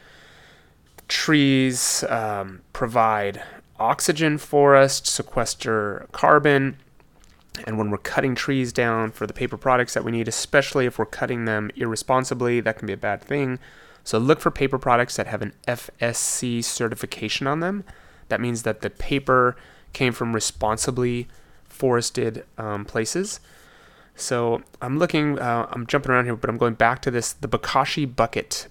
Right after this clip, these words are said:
B O K A S H I bucket dot com. That is one, that's the one that I am talking about. So go to their website. They've got the bokashibucket dot com. That's a cool little,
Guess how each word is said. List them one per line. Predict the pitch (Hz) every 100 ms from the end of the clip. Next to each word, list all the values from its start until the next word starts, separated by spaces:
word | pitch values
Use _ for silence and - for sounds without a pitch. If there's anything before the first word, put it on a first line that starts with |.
| 127
B | 135
O | - 135
K | 135 - 135 135 135 -
A | 120 139
S | - 139 - - - _ _ _ _ -
H | 127 - -
I | 120 117 110 113 - - - -
bucket | - 110 139 - -
dot | 117 104 -
com. | - 113 110 120 196 - - - - - -
That | 117 117 123
is | 113 113 113 - -
one, | - 120 123 123 127 139 139 139 135 135
that's | 127 131
the | - 123
one | 67 67
that | -
I | - 62 -
am | 127 127 127 - -
talking | 120 -
about. | - - -
So |
go | 123
to | 131
their | 123
website. | 117 - 104 -
They've | 113
got | 117 -
the | -
bokashibucket | 113 - 120 - 117 110 110 98 -
dot | 104 87 - -
com. | - 110 90 - 135 - -
That's | - -
a |
cool | - -
little, | - - -